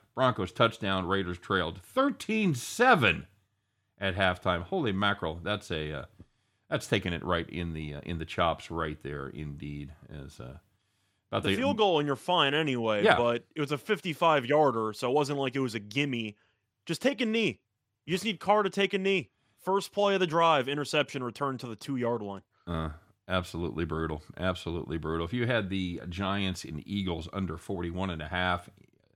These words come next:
Speaker 1: at six points in the first half, you had to figure your under is in pretty good shape. Uh, they were at twenty-three entering the fourth quarter, so they just put up seventeen there in quarter number three.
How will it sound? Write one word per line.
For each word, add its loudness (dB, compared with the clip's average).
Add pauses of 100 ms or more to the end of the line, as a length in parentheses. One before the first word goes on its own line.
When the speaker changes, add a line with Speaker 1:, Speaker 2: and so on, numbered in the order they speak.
Speaker 1:
at -16
six -4
points 4 (760)
in 2
the 2
first 6
half, 4
you -6
had 0
to -2
figure 0
your -2
under 0
is -4
in -8
pretty -2
good -4
shape. 2 (800)
Uh, 6
they 2
were 2
at -4
twenty-three 4
entering 0
the -2
fourth 0
quarter, 0
so -4
they -2
just -6
put -4
up -6
seventeen -4
there -4
in -8
quarter -4
number -4
three. -2